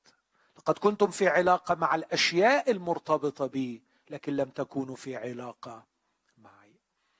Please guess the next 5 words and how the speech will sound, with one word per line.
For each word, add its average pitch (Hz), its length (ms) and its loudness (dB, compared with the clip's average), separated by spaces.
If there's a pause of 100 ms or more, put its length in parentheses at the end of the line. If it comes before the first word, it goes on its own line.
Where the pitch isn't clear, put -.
(240)
إخوتي، 175 520 -4 (1600)
كم 175 180 0
أخاف - 800 -6 (800)
على 139 340 -4
كثيرين 123 760 -16